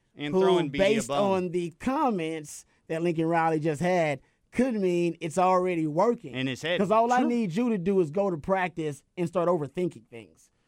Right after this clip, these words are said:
Speaker 2: 'Cause, hell, your game plan obviously worked.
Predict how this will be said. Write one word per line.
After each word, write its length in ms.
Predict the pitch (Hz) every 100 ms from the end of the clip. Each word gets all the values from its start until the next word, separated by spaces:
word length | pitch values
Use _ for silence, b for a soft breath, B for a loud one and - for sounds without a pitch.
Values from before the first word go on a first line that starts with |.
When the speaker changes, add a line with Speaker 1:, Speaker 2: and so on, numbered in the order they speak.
| _ -
Speaker 2:
'Cause, 160 | 196 180
hell, 260 | 233 196
your 180 | 180 233
game 380 | 220 254 320 240
plan 300 | 226 202 208
obviously 420 | 262 214 196 170
worked. 360 | 160 226 202